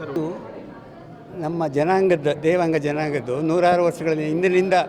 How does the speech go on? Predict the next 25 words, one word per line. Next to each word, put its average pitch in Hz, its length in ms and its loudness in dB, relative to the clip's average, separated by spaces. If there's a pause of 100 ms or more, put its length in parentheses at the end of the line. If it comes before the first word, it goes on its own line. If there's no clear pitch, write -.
(280)
ಈ 156 100 2
ಪದ್ಧತಿ 156 400 0
ಬರ್ತಾ 139 300 2
ಇದೆ. 127 220 -2
ಪ್ರತಿ 180 580 2 (240)
ವರ್ಷವೂ 196 420 2 (420)
ಈ 180 100 4
ಶುಕ್ರವಾರನ 190 640 4
ಅದಕ್ಕೋಸ್ಕರ 180 560 2 (160)
ನಾವು, 165 220 2 (460)
ಆ, 170 80 -2 (1200)
ಮೀಸಲಾಗಿಟ್ಟಿದ್ದೀರಿ. 160 880 0 (440)
ದೊಡ್ಡ 175 200 0
ಹನುಮಂತರಾಯಪ್ಪ 185 600 2
ಅಂತ 160 180 0
ಇದ್ದರು, 143 320 0 (180)
ನೂರು 180 300 4
ವರ್ಷಗಳ 175 300 0
ಹಿಂದೆ 175 400 2
ನಮ್ಮ 143 240 -2
ಒಂದು 139 320 -2
ಇದು 143 220 -8
ದೇವಾಂಗ 180 300 4
ಬೀದಿನೇ 156 500 2
ಇದು. 127 360 -4